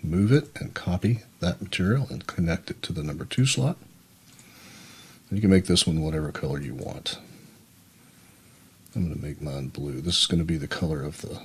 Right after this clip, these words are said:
little, uh, pips. And then let's apply that multi-sub-object material to our die, like so.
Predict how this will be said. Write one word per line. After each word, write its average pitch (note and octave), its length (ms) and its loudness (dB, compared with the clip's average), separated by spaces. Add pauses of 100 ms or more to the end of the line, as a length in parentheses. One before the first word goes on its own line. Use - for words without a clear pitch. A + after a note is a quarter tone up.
(120)
little, - 300 -2 (360)
uh, - 180 -8 (300)
pips. - 420 -4 (3500)
And E2 220 0
then A2+ 320 10 (260)
let's - 340 2
apply F2 720 2 (100)
that C#2+ 160 0
multi-sub-object E2 840 0
material E2+ 560 0
to C3 340 2
our E2 220 0
die, F2 400 0 (1700)
like C2+ 160 -6
so. B2+ 260 2